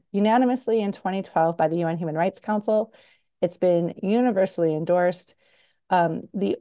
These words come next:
only real criticism of the guiding principles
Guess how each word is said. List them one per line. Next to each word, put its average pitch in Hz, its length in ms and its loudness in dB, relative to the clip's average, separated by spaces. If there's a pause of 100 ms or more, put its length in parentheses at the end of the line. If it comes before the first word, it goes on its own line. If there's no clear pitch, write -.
only 254 340 4
real 233 320 4
criticism 220 600 -4
of 170 80 -4
the 175 80 2
guiding 175 240 0
principles 170 460 -2